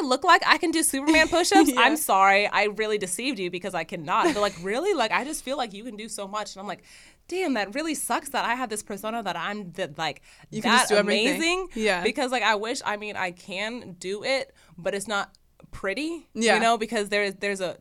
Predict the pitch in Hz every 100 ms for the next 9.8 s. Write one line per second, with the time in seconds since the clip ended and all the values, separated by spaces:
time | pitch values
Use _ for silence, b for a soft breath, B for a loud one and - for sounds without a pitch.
0 | 190 190 180 156 - 233 302 302 285 247
1 | 214 190 185 - 175 196 180 185 165 143
2 | 131 123 - 165 156 175 175 180 175 170
3 | 165 165 156 165 156 170 160 143 139 -
4 | 151 151 135 151 139 - 180 165 175 147
5 | 156 147 147 - 160 147 139 147 151 143
6 | 131 156 156 139 139 156 165 277 226 208
7 | 185 226 185 156 - 170 156 123 - 135
8 | 160 147 - - 254 226 214 240 170 -
9 | 175 170 160 151 170 175 113